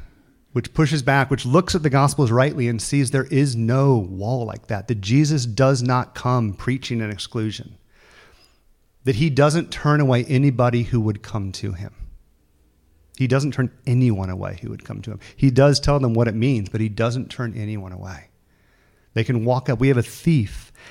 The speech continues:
hanging on the cross who Jesus tells me, tells him, "This day you'll, you'll dine with me in paradise."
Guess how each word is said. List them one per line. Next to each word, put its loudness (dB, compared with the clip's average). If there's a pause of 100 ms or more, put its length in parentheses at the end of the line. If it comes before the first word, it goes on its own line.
(100)
hanging 4
on 4
the 0
cross -6 (1120)
who 2
Jesus 2
tells 0
me, -2
tells -2
him, -2
"This 0
day -2
you'll, -6
you'll -8
dine -4
with -8
me -8
in -8
paradise." -12